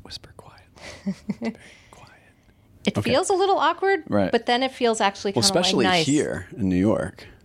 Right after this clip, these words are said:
Speaker 2: Yeah.
Speaker 1: Especially here in New York.
Speaker 2: And I also think listening is an undervalued skill.
Speaker 1: Mm-hmm.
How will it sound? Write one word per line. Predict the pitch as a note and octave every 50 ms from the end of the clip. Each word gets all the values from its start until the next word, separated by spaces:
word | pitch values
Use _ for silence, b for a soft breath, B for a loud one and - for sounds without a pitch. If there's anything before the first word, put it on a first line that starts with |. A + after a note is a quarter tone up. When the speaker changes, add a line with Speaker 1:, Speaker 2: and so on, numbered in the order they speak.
| - -
Speaker 2:
Yeah. | A3+ A3+ A3 E3+ D3 - - -
Speaker 1:
Especially | - - - - F#2+ - - F#2 F#2
here | F2 F2+ E2 E2
in | E2 E2+
New | E2 E2
York. | E2+ E2 D#2 D#2 E2 - - - - _ _ _ b b b b b b b b
Speaker 2:
And | A3+ B3+
I | C#4+
also | F4 G4+ G4+ G#4
think | - F4+ C4+ G#3+ G3
listening | G#3+ G#3 G#3 G#3 F#3+ F3+
is | E3+ -
an | E3+
undervalued | A#2+ E3 E3 D#3+ D#3+ E3 D3+ C#3+ D3 D3 D3
skill. | - - - C#3 C3+ C#3 C#3 C3+ C3 - - - - _ _ -
Speaker 1:
Mm-hmm. | F2+ E2 E2 F2+ G2 A#2+